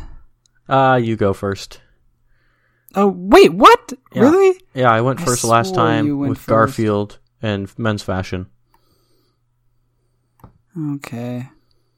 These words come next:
Speaker 1: And then you talked about how you're worried that everybody in Illinois is just kind of generally annoyed with you.
Speaker 2: Oh, oh, yeah, yeah, yeah, yeah, yeah, yeah.
Speaker 1: <laughs> That was one of my favorite descriptions to write. That was a really fun episode to describe.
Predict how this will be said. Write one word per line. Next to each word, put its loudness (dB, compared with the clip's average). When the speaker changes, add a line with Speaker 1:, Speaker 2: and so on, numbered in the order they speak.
Speaker 1:
And -2
then -2
you -2
talked 0
about 2
how 0
you're -2
worried 0
that 0
everybody 0
in 2
Illinois 0
is -2
just -4
kind -4
of -4
generally 0
annoyed 0
with -6
you. -8
Speaker 2:
Oh, 8
oh, 4
yeah, 0
yeah, 0
yeah, -4
yeah, -8
yeah, -6
yeah. 0
Speaker 1:
<laughs> -20
That 8
was 4
one 6
of 2
my 4
favorite 2
descriptions -4
to -4
write. 0
That 2
was 4
a 0
really 0
fun -2
episode -4
to -8
describe. -6